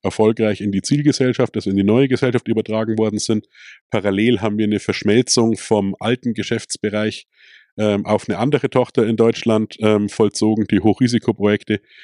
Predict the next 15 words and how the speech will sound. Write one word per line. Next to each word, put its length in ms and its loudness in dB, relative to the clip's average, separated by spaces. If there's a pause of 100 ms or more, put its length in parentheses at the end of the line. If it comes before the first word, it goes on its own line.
(180)
sind 260 -2
so 280 0
weit 360 0
verlaufen, 680 -4
dass 160 -6
eben 200 -4
keinerlei 440 -4
Inanspruchnahmen, 800 -2 (520)
ähm, 420 2
der 120 2
Bürgschaften 580 -2
entsprechend, 800 -4
ähm, 380 0
notwendig 640 2
waren. 260 0